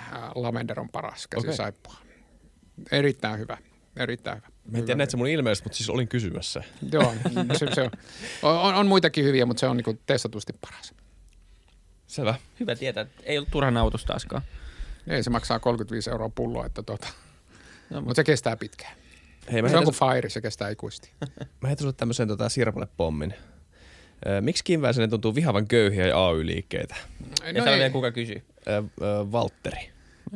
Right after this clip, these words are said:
Speaker 1: Valtteri. Ketäs va-, kenenkäs Valtteri? Mä <laughs>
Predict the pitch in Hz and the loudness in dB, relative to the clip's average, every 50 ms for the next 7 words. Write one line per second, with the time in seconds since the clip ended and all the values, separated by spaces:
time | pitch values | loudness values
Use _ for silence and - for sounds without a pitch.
0 | 135 143 156 160 127 107 - - 120 - 107 95 - - - - 120 - - - | -2 0 2 2 2 0 0 -2 -2 -2 -2 -6 -10 -16 -20 -20 -20 -18 -16 -14
1 | 110 107 107 _ _ - 123 117 120 107 - 110 101 104 107 - - 135 127 127 | -14 -14 -16 _ _ -12 -6 -6 -6 -6 -6 -8 -10 -10 -12 -14 -12 -10 -8 -6
2 | 127 123 123 - - - - 101 101 - - 110 113 107 101 95 101 98 - - | -4 -4 -4 -4 -6 -6 -6 -8 -8 -8 -8 -8 -6 -8 -8 -10 -12 -16 -18 -20
3 | _ _ _ _ - - - - - - - - - | _ _ _ _ -20 -20 -12 -2 0 0 0 2 0